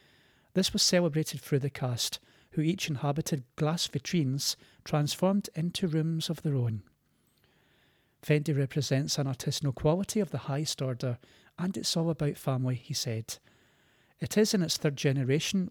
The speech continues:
with Fendi at its helm, and I am a guest starring while bringing the truth forthwith. Here I am surrounded by strong, beautiful women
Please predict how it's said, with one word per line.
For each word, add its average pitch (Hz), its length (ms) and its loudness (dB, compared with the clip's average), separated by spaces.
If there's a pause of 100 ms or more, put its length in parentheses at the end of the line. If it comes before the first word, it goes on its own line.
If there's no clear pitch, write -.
with 143 140 -2
Fendi 147 360 0
at 127 160 -2
its - 180 -2
helm, 175 340 2 (500)
and 156 180 0
I 175 120 4
am 196 100 4
a 202 80 4
guest 160 320 2
starring 170 560 2 (400)
while 156 220 4
bringing 170 460 2 (240)
the 135 100 -2
truth 160 280 0
forthwith. - 880 -6 (800)
Here 202 320 2
I 180 80 0
am 156 160 0
surrounded 165 420 0
by 139 160 0
strong, 139 400 -2
beautiful 143 420 -2
women 123 360 2